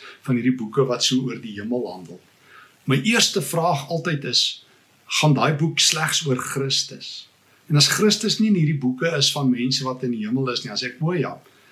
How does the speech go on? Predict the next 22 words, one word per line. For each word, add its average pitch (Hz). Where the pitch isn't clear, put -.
hulle 135
het 139
ook 151
Jesus 131
nie 151
meer 156
nodig 98
nie." -
Baie 190
mense 175
verstaan 165
nie, 135
Christus -
is -
die 110
lewe. 101
Die 143
ewige 208
lewe 127
is -
in 127
die 120